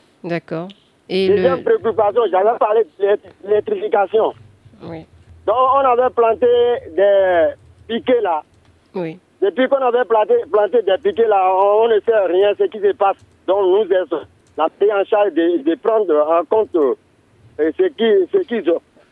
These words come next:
Speaker 2: produit avant là et, et penser à nous.
Speaker 1: D'accord. Donc, vous n'avez pas d'électricité à la
Speaker 2: Allô ?
Speaker 1: maison ?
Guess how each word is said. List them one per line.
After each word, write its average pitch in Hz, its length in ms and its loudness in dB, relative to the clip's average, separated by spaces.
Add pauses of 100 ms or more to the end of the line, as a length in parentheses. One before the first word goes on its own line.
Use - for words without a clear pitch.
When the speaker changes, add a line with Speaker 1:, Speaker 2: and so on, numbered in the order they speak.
(360)
Speaker 2:
produit 196 460 0
avant 175 320 2
là 170 300 4
et, 202 320 2
et 208 40 2
penser 180 380 0
à 160 120 0
nous. 156 200 -2 (160)
Speaker 1:
D'accord. 180 280 -8
Donc, 208 240 -4
vous 185 220 -8
n'avez 277 220 0
pas 277 120 -2
d'électricité 233 640 -4
à 226 60 2
la 202 80 0
Speaker 2:
Allô ? 170 80 2
Speaker 1:
maison ? 208 420 0